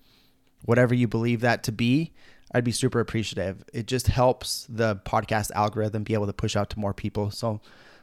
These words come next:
so that more eyes and ears can get on this type of information so they can be able to benefit from it too. So again, I appreciate you all. I'm super excited to be back. I'm gonna focus on trying to get one podcast out per week.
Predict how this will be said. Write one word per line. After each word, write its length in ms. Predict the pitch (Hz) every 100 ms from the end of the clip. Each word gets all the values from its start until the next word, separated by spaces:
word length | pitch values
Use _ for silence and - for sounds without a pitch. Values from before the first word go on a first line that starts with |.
| _
so 300 | - - 113
that 400 | 104 104 95 92 _ - _ _ -
more 240 | - 117 -
eyes 300 | 101 98 101
and 100 | 101
ears 220 | 104 98
can 160 | - 104
get 140 | 104
on 120 | 104
this 120 | 98
type 160 | - 101
of 120 | 98
information 720 | 104 95 101 101 101 - 98
so 160 | 92 101
they 160 | 95 98
can 120 | 101
be 80 | 98
able 120 | 92
to 80 | 95
benefit 380 | 95 90 -
from 180 | - 104
it 140 | 98 -
too. 160 | - - - _ _ _ _ _ _
So 140 | - 123
again, 200 | 117 135
I 40 |
appreciate 520 | 120 - 139 143 127 123
you 160 | 120
all. 360 | 127 135 151 - - - _ 127
I'm 100 | 117
super 320 | - 139 131
excited 280 | 117 131 117
to 60 |
be 120 | 117
back. 560 | 101 127 143 156 - - - - - - - -
I'm 140 | 113
gonna 160 | 123 113
focus 340 | 131 123 120
on 140 | 120
trying 200 | 117 127
to 60 | 117
get 260 | 113 95 104
one 220 | 117 120
podcast 580 | - 123 - 120 113 -
out 240 | 110 110 -
per 160 | 113
week. 500 | 101 113 185 - 95